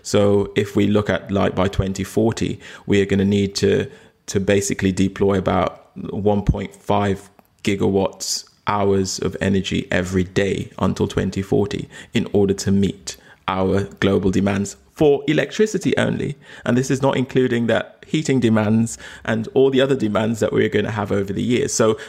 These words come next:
the scale of the pro-, problem is massive. However, the,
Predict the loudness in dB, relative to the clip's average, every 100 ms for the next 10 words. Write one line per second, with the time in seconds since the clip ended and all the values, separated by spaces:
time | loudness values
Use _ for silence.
0 | -4 -2 0 2 2 2 0 -4 -4 -4
1 | -6 -8 -4 -2 -2 -4 -6 -6 -8 -8
2 | -18 -10 -4 -4 -6 -10 -10 -12 -20 -20
3 | -20 -20 -20 -20 -20 -4 0 2 2 0
4 | -2 -4 -8 _ _ _ _ _ -20 _
5 | _ _ _ _ -6 -4 2 4 4 4
6 | 4 4 0